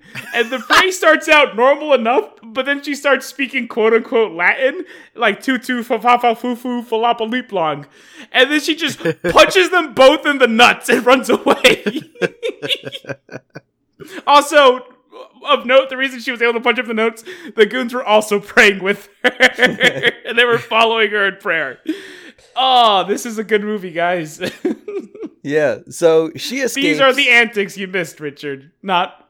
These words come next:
Speaker 1: painting the church and
Speaker 3: I
Speaker 1: fixing the roof.
Speaker 3: I at least, like, understood what happened here, because Whoopi escapes. She's on the casino floor where all the nuns are,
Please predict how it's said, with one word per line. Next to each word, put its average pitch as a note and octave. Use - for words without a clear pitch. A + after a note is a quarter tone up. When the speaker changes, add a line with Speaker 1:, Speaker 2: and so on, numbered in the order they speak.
Speaker 1:
painting E3
the D#3+
church -
and E3
Speaker 3:
I E3+
Speaker 1:
fixing F3+
the D#3
roof. C#3
Speaker 3:
I -
at F#3+
least, A3
like, G#3
understood E3+
what E3+
happened D#3
here, B2+
because D#3+
Whoopi A#3
escapes. D#3
She's A3+
on G#3
the G3
casino E3
floor B2+
where C#3
all F3
the E3+
nuns D3
are, G#2+